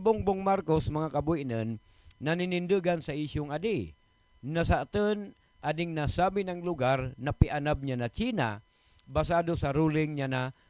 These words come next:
Permanent Arbitration Court. Ayan, ha? Bueno, sa arag niya ding sitwasyon, mga ipatngod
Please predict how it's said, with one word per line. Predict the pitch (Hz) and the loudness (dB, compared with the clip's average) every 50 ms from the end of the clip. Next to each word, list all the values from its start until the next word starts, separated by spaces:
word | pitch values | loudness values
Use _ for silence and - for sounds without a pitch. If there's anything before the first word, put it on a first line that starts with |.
| _ - - | _ -2 -2
Permanent | 151 156 151 147 147 143 139 139 139 135 135 139 135 - - _ _ | 0 0 -2 -2 -2 -2 -2 -2 -2 -2 -2 -4 -6 -10 -16 _ _
Arbitration | - 135 135 131 120 127 127 - - 113 120 117 113 - - 110 110 110 107 107 107 - _ _ _ _ _ - | -4 -4 -4 -2 -4 -6 -6 -6 -6 -4 -2 -2 -2 -2 -2 -2 -2 -2 -2 -4 -8 -14 _ _ _ _ _ -6
Court. | 95 90 87 80 73 67 - - _ | -4 -2 -2 -2 -4 -6 -10 -16 _
Ayan, | - - - 71 82 90 90 82 76 78 82 | -20 -18 -16 -12 -12 -10 -10 -10 -10 -10 -10
ha? | 95 120 | -8 -4
Bueno, | 139 147 214 269 330 349 339 294 185 101 - - _ _ _ _ _ _ _ _ - | 0 2 2 2 2 2 0 -2 -2 -4 -8 -14 _ _ _ _ _ _ _ _ -12
sa | - 214 - 311 339 339 | -10 -6 -4 -2 -2 -2
arag | 330 320 269 | -4 -4 -4
niya | 277 285 | -4 -4
ding | 277 254 269 247 185 | -4 -4 -4 -4 -4
sitwasyon, | 202 214 - 214 214 202 - 208 202 190 190 | -6 -4 -2 -2 -2 0 0 0 0 0 -2
mga | 185 180 165 160 - | -4 -4 -4 -2 0
ipatngod | 180 175 - 156 131 113 110 101 101 | -2 -2 0 0 0 0 0 -2 -4